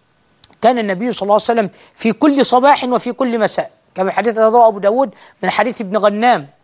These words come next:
رضي الله عنه، أن حبيبنا صلى الله عليه وسلم قال، كان، قال حين، كان حين يصبح يقول، ها، اسمع: "اللهم ما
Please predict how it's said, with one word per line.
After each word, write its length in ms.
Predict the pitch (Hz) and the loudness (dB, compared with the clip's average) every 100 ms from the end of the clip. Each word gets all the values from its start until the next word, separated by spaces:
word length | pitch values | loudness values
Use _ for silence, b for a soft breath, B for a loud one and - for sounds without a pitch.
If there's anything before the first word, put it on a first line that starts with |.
| - | -10
رضي 180 | 180 190 | -4 0
الله 280 | 214 170 190 | 0 2 2
عنه، 160 | 262 b b b - | 0 b b b -2
أن 220 | 262 269 | 0 0
حبيبنا 480 | 220 214 220 262 277 | -4 -4 -4 0 0
صلى 160 | - 233 | 0 0
الله 120 | 269 | 0
عليه 100 | 247 | 0
وسلم 120 | 269 | 2
قال، 260 | 277 - - | 2 0 0
كان، 240 | 262 269 | 0 0
قال 320 | - 269 277 | 2 2 4
حين، 400 | 233 262 247 208 b b b - 196 196 | 0 -4 -8 -8 b b b -4 -2 0
كان 280 | - 269 254 | 0 0 0
حين 240 | - 262 | -2 -2
يصبح 360 | 247 262 226 214 | 0 0 -2 -2
يقول، 480 | 220 - 302 277 - | 0 2 0 0 -2
ها، 260 | 175 247 240 | -4 -2 0
اسمع: 320 | - 294 254 b b b b b - | 0 0 -2 b b b b b -8
"اللهم 880 | 185 170 175 202 226 208 190 190 185 | -4 -2 2 4 4 4 -4 -10 -8
ما 460 | 180 180 196 226 | -6 -2 2 2